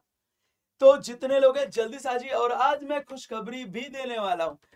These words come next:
और जब मैं कभी एक्साइटेड होता हूं किसी सेशंस को लेकर, तो समझ जाइए कुछ आपके लिए बेहतरीन है जो मेरे पास है, पर अभी नहीं बताऊंगा। पहले एक काम कीजिए, सेशन को लाइक और शेयर कर दीजिए।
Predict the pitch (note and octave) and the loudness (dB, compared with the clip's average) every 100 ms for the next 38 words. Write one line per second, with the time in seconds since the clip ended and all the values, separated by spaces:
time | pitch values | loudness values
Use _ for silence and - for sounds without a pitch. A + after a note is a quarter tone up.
0 | _ - G3+ G3+ A#3 B3 B3 A3+ B3+ B3 | _ -4 -2 0 -2 -4 -4 -4 -4 -6
1 | - A3 G#3 B3 F#3+ G3 A3 G#3+ G#3 A3 | -4 -6 -4 -4 -4 -2 -4 -4 -12 -14
2 | G3+ G3 A#3 A3 G#3 F#3 G#3+ A3 - F3+ | -12 -12 -12 -12 -10 -8 -8 -10 -14 -12
3 | F#3 F#3+ G3+ B3+ C#4 - - _ F4 C4+ | -10 -8 -8 -8 -12 -18 -20 _ -4 0
4 | A3+ - C4+ B3+ D#3+ F#3+ G3 B3+ C#4+ C#4+ | -2 -2 -8 -8 -4 -4 -4 -6 -6 -2
5 | A3 A#3+ _ _ E3 A#3+ G#3+ A#3 A3+ F3+ | -4 -4 _ _ -4 -4 0 0 0 -2
6 | E3+ F#3+ F3+ C4 - B3 C#4+ C#4+ A3 - | -4 -6 -8 -8 -4 -4 -4 -10 -10 -10
7 | D#3 - - _ - F#3 G3 - E3+ - | -10 -12 -20 _ -6 -4 -4 -4 -8 -8
8 | G3+ G#3 F3 F#3 F#3 G#3 C4+ - _ _ | -10 -8 -8 -8 -10 -10 -12 -12 _ _
9 | - D4 D4+ D4+ C#4 C4 B3+ B3 A#3+ F3+ | -10 -6 -4 -2 0 0 0 -2 -4 -6
10 | D#3 C#3+ C#3 B2+ | -6 -10 -14 -20